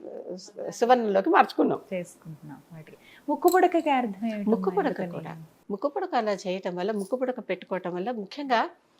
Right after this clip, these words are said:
Speaker 1: చిన్నపిల్లలు కాదు కానీ వివాహం అయ్యే ముందర ఆడపిల్లలు కుట్టించడం ఒకప్పుడు పద్ధతిగా ఆచారంగా ఉండేది. ముక్కు పుడక పెట్టుకోవటం వల్ల ఈవిడ సుమంగళి,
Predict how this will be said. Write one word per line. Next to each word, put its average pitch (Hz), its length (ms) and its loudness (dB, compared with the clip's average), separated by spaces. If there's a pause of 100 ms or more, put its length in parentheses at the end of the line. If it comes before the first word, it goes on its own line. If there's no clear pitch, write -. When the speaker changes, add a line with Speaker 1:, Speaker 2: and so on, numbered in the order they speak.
Speaker 1:
చిన్నపిల్లలు 254 680 -2
కాదు 196 240 -4
కానీ 208 200 -4
వివాహం 262 540 4
అయ్యే 240 240 2
ముందర 226 320 -2
ఆడపిల్లలు 220 480 4
కుట్టించడం 202 460 -2
ఒకప్పుడు 220 300 -2
పద్ధతిగా 196 440 0
ఆచారంగా 170 480 0
ఉండేది. 147 360 -4 (480)
ముక్కు 190 200 -2
పుడక 320 220 -4
పెట్టుకోవటం 180 560 -8
వల్ల 180 160 -8
ఈవిడ 190 460 -4
సుమంగళి, 156 800 -6